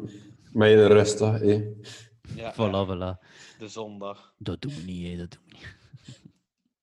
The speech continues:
Speaker 2: Maar nee, Jonas, ik denk dat je het ook wel, eh, tof gaat
Speaker 3: Ja.
Speaker 2: vinden. Z-,
Speaker 1: Ja,
Speaker 2: zijn
Speaker 1: ik
Speaker 2: jullie
Speaker 1: heb,
Speaker 2: zo'n
Speaker 1: ik heb,
Speaker 2: beetje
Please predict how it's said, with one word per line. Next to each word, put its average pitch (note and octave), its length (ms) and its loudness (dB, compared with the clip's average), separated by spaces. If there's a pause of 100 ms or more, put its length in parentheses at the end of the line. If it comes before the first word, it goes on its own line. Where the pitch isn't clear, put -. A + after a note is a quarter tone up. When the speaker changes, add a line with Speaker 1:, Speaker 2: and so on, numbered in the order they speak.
(520)
Speaker 2:
Maar A2+ 100 -10
nee, D3+ 180 -6
Jonas, D3 280 -6
ik - 60 -18
denk C3+ 160 -6
dat C3 100 -4
je B2+ 60 -6
het C3 80 -18
ook C#3+ 160 -12
wel, A2 280 -10
eh, G#2+ 400 -14 (380)
tof G#2+ 220 -20
gaat G2+ 140 -18
Speaker 3:
Ja. G#2 160 -4
Speaker 2:
vinden. G2+ 180 -18
Z-, - 40 -20
Speaker 1:
Ja, C3 80 -18
Speaker 2:
zijn C3+ 260 4
Speaker 1:
ik C3+ 80 0
Speaker 2:
jullie C3+ 60 8
Speaker 1:
heb, A2 80 2
Speaker 2:
zo'n - 60 -4
Speaker 1:
ik - 60 -8
heb, B2+ 140 4
Speaker 2:
beetje - 240 -4